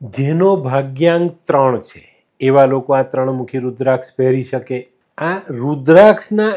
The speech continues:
ઈષ્ટ અગ્નિદેવ. આ રુદ્રાક્ષ આત્મવિશ્વાસ વધારે,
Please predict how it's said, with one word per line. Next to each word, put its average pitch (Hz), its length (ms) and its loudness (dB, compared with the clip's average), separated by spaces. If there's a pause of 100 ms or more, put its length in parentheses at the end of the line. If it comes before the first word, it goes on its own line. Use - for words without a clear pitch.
ઈષ્ટ - 440 -2 (840)
અગ્નિદેવ. 110 720 -4 (680)
આ 160 140 6
રુદ્રાક્ષ 151 720 2 (120)
આત્મવિશ્વાસ 135 880 2
વધારે, 131 720 0